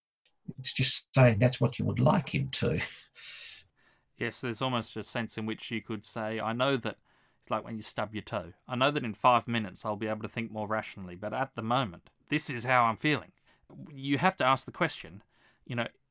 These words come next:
Speaker 2: are the trials that the person's going through genuine trials? Are they something real? It is possible for a deluded man to imagine the world is set against him. But real conspiracies do happen.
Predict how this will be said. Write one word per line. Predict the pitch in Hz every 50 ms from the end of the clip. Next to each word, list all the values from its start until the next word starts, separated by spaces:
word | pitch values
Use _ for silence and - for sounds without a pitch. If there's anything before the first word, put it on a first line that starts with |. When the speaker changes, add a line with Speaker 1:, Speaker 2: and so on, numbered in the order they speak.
| _ -
Speaker 2:
are | 127 143 151 156
the | 147 139
trials | - - - - 131 123 123 120 117 117 120 110 - -
that | 120 -
the | -
person's | - - 123 110 - 123 104
going | - - 117 117 117
through | - 135 131 127
genuine | 120 - 143 147 156 151 143 139 135 123
trials? | - - 127 110 95 82 - - - - - - _ _ _ _ _ _ _ _ _ _ -
Are | 135 135
they | 143 135
something | - - 139 113 113 113 110 104
real? | 110 101 92 85 87 - _ _ _ _ _ _ _ _ -
It | 131 131 127
is | -
possible | - - 165 151 - - 135 120
for | - - 120
a | 110
deluded | - 123 117 120 123 117 117 107
man | 113 113 113 110 107
to | - 117
imagine | 110 110 113 113 113 - 113 107
the | 104 101
world | 101 113 110 104 101
is | 104 -
set | - - 110 -
against | 104 - 107 110 110 - - -
him. | 95 95 110 _ _ _ _ _ _ _ -
But | 143 135 135
real | 131 139 165 214 208
conspiracies | - - 156 127 - - - 165 151 147 - - 143 131 117 -
do | - - 165 175 160 123
happen. | - - 202 - - - -